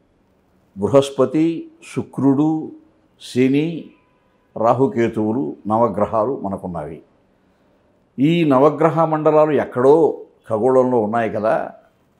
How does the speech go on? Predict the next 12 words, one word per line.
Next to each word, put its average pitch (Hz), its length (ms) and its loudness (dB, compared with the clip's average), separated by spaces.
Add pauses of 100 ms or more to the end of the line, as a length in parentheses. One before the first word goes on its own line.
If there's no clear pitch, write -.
(320)
భూలోకంలో 175 760 4
ఉండే 170 280 0 (100)
మానవులపై 147 560 2 (120)
ఎలా 143 140 4
ఇవి, 135 260 0 (720)
ఆ, 120 100 -2 (140)
ప్రభావం 120 460 2
చూపిస్తాయనుకుంటే, 107 840 -2 (720)
ఇప్పుడు 143 260 2
మనం 131 160 2 (400)
బాగా 131 380 2 (340)
మధ్యాహ్నం 139 540 0